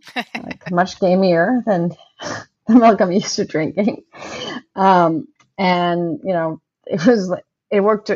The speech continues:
Speaker 2: I mean, I, I had a cheese within, like, three minutes. It was amazing.
Speaker 1: Yeah, it's stretched, stretched curd cheeses like mozzarella are not, not for the faint of heart, um, under any <laughs> circumstances. That pe-, people often say, "Oh, well, that's a beginner cheese." It's not a beginner cheese. I'm right.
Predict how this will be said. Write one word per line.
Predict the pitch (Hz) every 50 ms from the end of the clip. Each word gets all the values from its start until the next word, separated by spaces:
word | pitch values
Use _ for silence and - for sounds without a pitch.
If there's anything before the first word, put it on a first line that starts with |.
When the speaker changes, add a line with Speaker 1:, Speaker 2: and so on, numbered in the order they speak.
| - -
Speaker 2:
I | 196
mean, | 175 170 170
I, | 170 156 - -
I | 190
had | 196 190 180 165
a | 165 - - - -
cheese | - - 170 160 165 170 170 170
within, | - 165 - 175 160 160 156 160 _ _ _ _ _
like, | 185 180 190 185 185 - _
three | - 160 -
minutes. | - - - - - - - - - - -
It | -
was | 180 175
amazing. | 175 160 165 170 170 - 170 160 - 175 151 - _ _ _ _ _ _ _ _ _ _ _ _ _ _ _ _ _ _ _ _ _ _ _ _ _ _ _ _ _ _ _ _ _
Speaker 1:
Yeah, | - 185 175 175
it's | - -
stretched, | - - 240 220 - - - - - 247 -
stretched | - - - - 214 196 - - - -
curd | - 214 190 180 160
cheeses | - - 180 160 - 175 160 165
like | 160 156 151 _
mozzarella | 160 147 - - 170 156 151 156 156 156 151
are | 151 147 147 156
not, | 156 156 151 151 151 - - - - - 180
not | 165 180 196 214 226 -
for | - -
the | 202 180
faint | - - 180 170 - -
of | 147 -
heart, | - 160 151 151 156 - - -
um, | - 156 151 147 143 151
under | 151 147 156 156
any | 147 143 151
<laughs> | 147
circumstances. | - - 151 - - - 185 - - - 165 165 170 - - 165 151 -
That | 165 160 151
pe-, | - 165 - - - - -
people | - 247 220 208
often | 196 190 - - -
say, | - 196 202
"Oh, | 240 254
well, | 233
that's | 220 220 202 - 196
a |
beginner | 175 180 - 196 190 190
cheese." | 175 - - 156 147 -
It's | 151 -
not | - 139 139
a | 135
beginner | 139 135 139 135 139
cheese. | - - 143 139 - -
I'm | 143 139
right. | 139 139 139